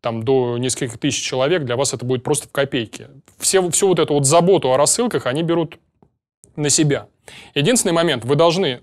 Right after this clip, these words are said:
очень важный момент, вы ни в коем случае не должны путать почтовые рассылки со спамом. Это абсолютно разные вещи.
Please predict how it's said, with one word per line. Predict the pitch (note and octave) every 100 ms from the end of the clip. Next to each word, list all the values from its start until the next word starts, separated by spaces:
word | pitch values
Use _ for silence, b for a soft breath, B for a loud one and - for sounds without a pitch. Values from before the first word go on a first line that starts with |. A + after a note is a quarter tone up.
| -
очень | D3 -
важный | D3+ C#3+ A#2+
момент, | B2 C3 G#2 A2
вы | B2+
ни | D#3
в | E3+
коем | A3 F3+
случае | - A3+ D#3
не | C#3+
должны | C#3+ C#3+ D#3
путать | E3 C3
почтовые | D3 C#3 - C#3+ C#3+
рассылки | C#3+ G#3+ G#3
со | - C3
спамом. | - D#3 B2 G#2+
Это | A#2 C3
абсолютно | - E3 D#3
разные | C#3 C#3 C3+ B2+
вещи. | B2 A2+ - -